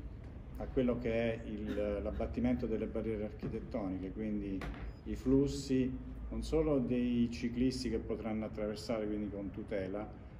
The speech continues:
non solo le prete-, le persone normodotate, ma anche quelle con carenze di disabilità,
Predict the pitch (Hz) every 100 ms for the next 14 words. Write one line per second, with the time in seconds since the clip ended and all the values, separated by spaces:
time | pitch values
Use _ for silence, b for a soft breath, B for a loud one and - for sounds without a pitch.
0 | B - - 104 107 - 156 143 123 120
1 | 113 120 117 - 113 104 107 107 110 113
2 | - 127 113 107 104 120 117 117 127 139
3 | 170 117 113 120 123 110 110 113 117 113
4 | 113 104 107 107 101 110 101 101 98 101
5 | 92 98 92 90 98 90 92 92 95